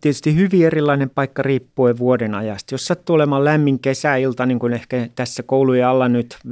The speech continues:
loppuviikosta, jos kävelet Pelttarin kentällä, siellä saattaa näkyä ilmiöitä, kuten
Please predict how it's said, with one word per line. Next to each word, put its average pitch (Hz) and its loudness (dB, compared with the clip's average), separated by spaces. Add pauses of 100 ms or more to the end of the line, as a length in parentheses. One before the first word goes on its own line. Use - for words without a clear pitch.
(100)
loppuviikosta, 127 0 (180)
jos 131 -8
kävelet 139 0
Pelttarin 123 -2
kentällä, 123 0 (300)
siellä 131 -2
saattaa 123 -2
näkyä 139 0
ilmiöitä, 127 2
kuten 120 -2